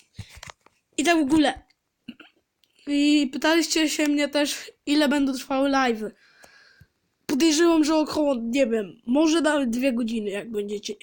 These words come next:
cię mnie subskrybować. Będzie dużo subów, to będę robił nawet dwugodzinne. Więc no, polecam subskrybować ten kanał. No i teraz, gdybyście jeszcze tego nie wiedzieli, robię konkurs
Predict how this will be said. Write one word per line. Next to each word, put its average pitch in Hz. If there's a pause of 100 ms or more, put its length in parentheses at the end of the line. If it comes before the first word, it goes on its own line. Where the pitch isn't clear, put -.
(480)
cię 247
mnie 240
subskrybować. 269 (1120)
Będzie 285
dużo 294
subów, 294 (640)
to 277
będę 277
robił 277
nawet 269
dwugodzinne. 220 (600)
Więc 254
no, 311
polecam 294
subskrybować 262
ten 247
kanał. 247 (920)
No 285
i 285
teraz, 285
gdybyście 262
jeszcze 285
tego 277
nie 277
wiedzieli, 277
robię 269
konkurs 269